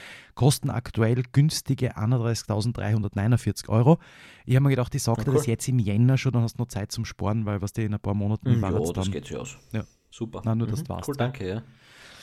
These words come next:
Speaker 2: Mhm.
Speaker 1: Und
Speaker 2: Hat das auch Nike entworfen, oder?
Speaker 1: Ah, Nike, ja. Also es ist in beiden
Speaker 2: Ah,
Speaker 1: Fällen
Speaker 2: cool.
Speaker 1: ein, ein Nike-Schuh und Nike hat es dann tatsächlich aufgrund des Jubiläums
Speaker 2: Lustig.
Speaker 1: von Zurück in die Zukunft eben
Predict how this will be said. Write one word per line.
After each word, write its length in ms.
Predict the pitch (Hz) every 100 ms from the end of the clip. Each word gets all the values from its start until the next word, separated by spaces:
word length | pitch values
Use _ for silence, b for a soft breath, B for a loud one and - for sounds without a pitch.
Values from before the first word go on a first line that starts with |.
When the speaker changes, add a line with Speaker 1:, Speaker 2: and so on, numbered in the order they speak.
| B -
Speaker 2:
Mhm. 220 | 104 127
Speaker 1:
Und 300 | 156 156 147
Speaker 2:
Hat 180 | 107 107
das 160 | 123 -
auch 280 | 90 113 127
Nike 400 | 98 110 - 160
entworfen, 600 | 143 139 147 151 247 226
oder? 240 | 156 147
Speaker 1:
Ah, 100 | 170
Nike, 360 | 139 110 - 117
ja. 200 | 139 -
Also 160 | 127 123
es 160 | 127 131
ist 160 | -
in 160 | 147 131
beiden 280 | 110 135 143
Speaker 2:
Ah, 20 |
Speaker 1:
Fällen 300 | 131 123 135
Speaker 2:
cool. 160 | 131 - _ _
Speaker 1:
ein, 240 | 127 123 123
ein 160 | 123
Nike-Schuh 640 | 120 120 - 139 - 151 160
und 200 | 123 117
Nike 320 | 110 120 135
hat 140 | 127
es 80 | 120
dann 160 | 120 110
tatsächlich 840 | 101 110 123 120 127 123 - -
aufgrund 720 | 127 120 - 123 127 - -
des 220 | 117 -
Jubiläums 420 | 120 120 104 107
Speaker 2:
Lustig. 220 | 123 - -
Speaker 1:
von 180 | 110
Zurück 320 | 123 110 120 -
in 80 |
die 100 | 120
Zukunft 540 | 117 123 - 123 117 -
eben 280 | 110 120